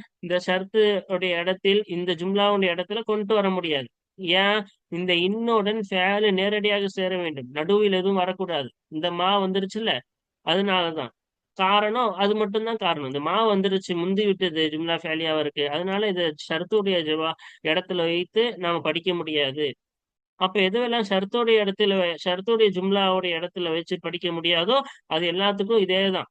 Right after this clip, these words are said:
சரியா? பாருங்க, அப்ப அதான் காரணம். மாவை கொண்டு முற்படுத்தப்பட்ட ஜும்லா ஃபேலியாவாக இருக்கிறது. ஜும்லா ஃபேலியா தான். ஃபேலை கொண்டு ஆரம்பித்தால் ஜும்லா ஃபேலியா. துக்கசிர் என்று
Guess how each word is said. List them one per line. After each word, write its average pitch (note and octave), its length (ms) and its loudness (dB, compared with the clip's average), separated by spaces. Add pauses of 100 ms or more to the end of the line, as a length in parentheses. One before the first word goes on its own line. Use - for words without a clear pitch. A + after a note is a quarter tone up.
(140)
சரியா? F3+ 380 -2 (280)
பாருங்க, G3 500 0 (340)
அப்ப G3 580 0
அதான் G#3 300 0
காரணம். E3 420 -2
மாவை G#3+ 320 2
கொண்டு G#3 220 2
முற்படுத்தப்பட்ட F#3 840 -2 (300)
ஜும்லா G3 240 2
ஃபேலியாவாக E3 520 0
இருக்கிறது. C#3 420 -4
ஜும்லா A3+ 120 -2
ஃபேலியா G#3 460 2
தான். E3 180 -2
ஃபேலை F#3+ 280 -2
கொண்டு G#3+ 240 -2
ஆரம்பித்தால் G#3+ 460 -2
ஜும்லா G#3+ 340 -2
ஃபேலியா. G3 360 0
துக்கசிர் F#3 500 -2
என்று G#3 220 0